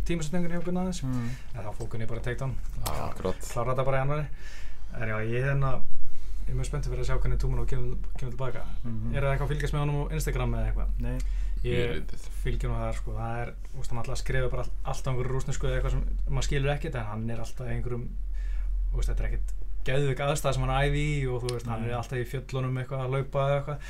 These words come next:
Speaker 1: Það er svona skemmtilegt að fylgjast með honum, sko.
Speaker 2: Já, Rocky
Speaker 1: Já.
Speaker 2: fjögur.
Speaker 1: Já, já, hann er,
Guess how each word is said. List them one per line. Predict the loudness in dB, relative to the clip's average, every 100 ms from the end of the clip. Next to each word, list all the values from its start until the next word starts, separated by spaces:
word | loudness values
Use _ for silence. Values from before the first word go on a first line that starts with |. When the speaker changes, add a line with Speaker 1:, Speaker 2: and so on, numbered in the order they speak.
| -14 -14 -10
Speaker 1:
Það | -6
er | -2
svona | -2
skemmtilegt | 0 0 0 0
að | -2 -4 -4
fylgjast | -2 -2
með | 0
honum, | 0 -2
sko. | -4
Speaker 2:
Já, | -6 -4
Rocky | -4 -4 -4
Speaker 1:
Já. |
Speaker 2:
fjögur. | -2 -2 -4 -10 -4
Speaker 1:
Já, | -4 -4
já, | -10 -12 -4 2
hann | 2 2
er, | -2 -2